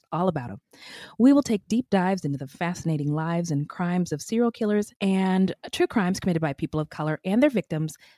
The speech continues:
that the media and entertainment commonly leave out because the news is racist.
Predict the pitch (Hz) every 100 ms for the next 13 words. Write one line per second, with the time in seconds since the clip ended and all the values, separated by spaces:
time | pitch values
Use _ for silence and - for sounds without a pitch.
0 | - 226 226 226 220 214 185 190 190 -
1 | 190 175 165 - - - - 269 302 285
2 | 233 190 160 147 - 139 135 226 - 254
3 | 247 262 262 254 - 302 311 359 370 349
4 | - 320 339 294 262 277 349 - 175 -